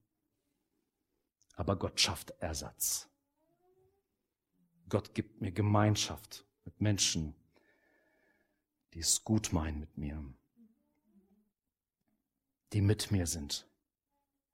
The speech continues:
Und die bereit sind, den Weg Gottes zu gehen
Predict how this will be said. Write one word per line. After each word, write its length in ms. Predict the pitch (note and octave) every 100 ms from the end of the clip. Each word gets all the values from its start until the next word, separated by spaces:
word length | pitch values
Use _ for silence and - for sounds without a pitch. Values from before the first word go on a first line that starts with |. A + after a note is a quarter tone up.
| _ _ _ _ _ _ _ - - -
Und 120 | G2+
die 40 |
bereit 500 | G#2 A2+ A#2+ C3 C3
sind, 280 | - G#2+ -
den 200 | G#2+ G#2
Weg 240 | A2+ -
Gottes 480 | - G#2+ A2+ - -
zu 200 | - G#2
gehen 320 | E2+ D2+ C#2